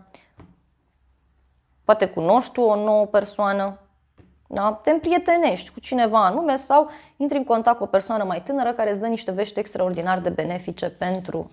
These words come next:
tine. Deci o zi foarte bună pentru pești,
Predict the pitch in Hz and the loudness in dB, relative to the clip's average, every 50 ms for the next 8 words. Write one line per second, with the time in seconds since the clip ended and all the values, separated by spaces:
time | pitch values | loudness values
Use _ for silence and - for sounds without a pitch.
0 | _ _ - - - - - _ _ _ - - - - - - - - - - | _ _ -10 -10 -10 -10 -16 _ _ _ -16 -6 -6 -6 -6 -6 -12 -12 -2 0
1 | 381 311 269 311 320 - 311 294 285 285 - 226 202 214 247 233 - - - 175 | 2 2 2 2 0 4 4 2 2 4 0 -2 0 0 0 0 0 0 0 -2
2 | 170 - 175 - - - 254 262 - - - - 233 233 | -2 -4 -8 -6 -2 0 0 0 -2 -6 -10 -6 -2 0